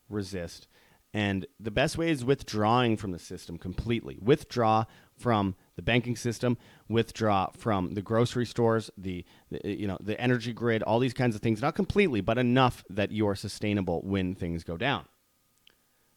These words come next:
'cause they're now pushing the idea of new illnesses. N B C News says this winter, is, covid's gonna skyrocket.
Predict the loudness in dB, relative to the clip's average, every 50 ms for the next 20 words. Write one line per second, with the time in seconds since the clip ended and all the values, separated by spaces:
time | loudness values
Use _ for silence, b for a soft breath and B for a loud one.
0 | _ _ _ -14 -10 -10 -8 -10 -10 -14 -16 -14 -10 -8 -8 -8 -8 -6 -6 -6
1 | -6 -6 -6 -6 -6 -6 -6 -6 -4 -4 -2 -2 -2 -2 -2 -4 -4 -4 -2 0
2 | 2 4 4 4 4 2 0 b b b b b 6 8 8 8 8 6 6 4
3 | 4 4 4 2 0 -4 -6 -6 -4 -2 -2 -4 -4 -4 -4 -2 0 0 0 -2
4 | -2 -4 -4 -4 -4 -4 -4 -6 -4 -4 -4 -4 0 2 2 2 2 2 0 0
5 | 0 -2 -6 -8 -10 -10 -10 -4 2 4 6 6 4 4 2 0 0 0 2 2
6 | 4 4 6 6 6 6 6 6 4 2 0